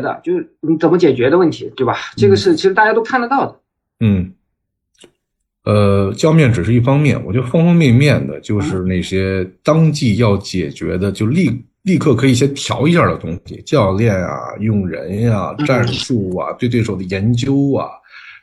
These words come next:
Speaker 2: 然后能不能在判断上，在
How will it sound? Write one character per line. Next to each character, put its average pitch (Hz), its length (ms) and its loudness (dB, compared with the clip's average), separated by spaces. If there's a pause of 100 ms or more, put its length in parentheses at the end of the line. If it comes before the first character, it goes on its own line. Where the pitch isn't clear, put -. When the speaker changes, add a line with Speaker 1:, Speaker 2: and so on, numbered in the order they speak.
Speaker 2:
然 104 160 0
后 135 100 2
能 123 260 4
不 135 120 2
能 117 280 2
在 110 380 0 (440)
判 - 280 2
断 95 260 -2
上， 87 300 -4
在 107 340 0